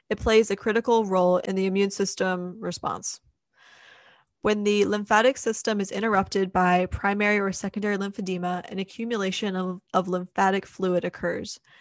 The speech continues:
This increases the osmotic pressure and leads to fluid collection in the interstitium. This then leads to a chronic pro-inflammatory state. This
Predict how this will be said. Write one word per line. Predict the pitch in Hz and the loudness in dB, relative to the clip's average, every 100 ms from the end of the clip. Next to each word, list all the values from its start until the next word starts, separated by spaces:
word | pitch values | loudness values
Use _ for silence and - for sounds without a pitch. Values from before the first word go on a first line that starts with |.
| - _ _ | -20 _ _
This | 226 247 | 2 2
increases | 285 262 208 - 202 | 0 0 0 0 -2
the | 202 | 0
osmotic | 190 - 196 196 214 | 0 2 2 2 0
pressure | 190 175 190 180 | -2 -2 -2 -4
and | 185 | -4
leads | 190 196 - | -4 -4 -4
to | 190 | -10
fluid | - 190 202 208 | -6 -2 0 -2
collection | - 180 - 185 185 | 0 0 0 -4 -4
in | 180 | -4
the | 180 | -4
interstitium. | 180 180 - 170 - 185 190 - - - - - _ - | -4 -4 -4 -4 -4 -6 -10 -14 -20 -20 -20 -20 _ -2
This | 226 | 0
then | - 254 262 | 4 4 4
leads | 196 196 - | 2 2 -4
to | - 185 | -2 -2
a | |
chronic | - 202 190 202 - | -2 0 2 2 -2
pro-inflammatory | - 190 196 190 180 180 - 175 | -2 0 0 -2 -2 -2 -2 -2
state. | 170 - 151 - - _ _ _ _ _ _ _ _ _ - | -2 -4 -4 -4 -10 _ _ _ _ _ _ _ _ _ 0
This | 226 - | 0 0